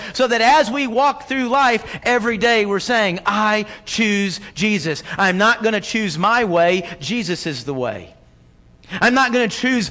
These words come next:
my knowledge and my facts. Jesus is the truth.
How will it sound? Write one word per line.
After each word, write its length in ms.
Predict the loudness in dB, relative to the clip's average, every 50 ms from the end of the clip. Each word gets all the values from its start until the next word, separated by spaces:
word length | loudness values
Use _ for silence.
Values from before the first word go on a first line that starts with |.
| -6 -6
my 320 | 0 2 4 4 4 4 4
knowledge 480 | 4 4 4 4 4 4 2 0 -2
and 180 | -4 -4 -2 2
my 200 | 2 4 4 2
facts. 460 | 2 0 2 2 2 2 0 -2 -10 -14 -18 -16 -8
Jesus 460 | -4 -4 -4 -2 -4 -4 -6 -6 -6
is 200 | -6 -8 -8 -10
the 60 | -14
truth. 640 | -14 -8 -6 -4 -4 -4 -6 -10 -16 -20 -20 -20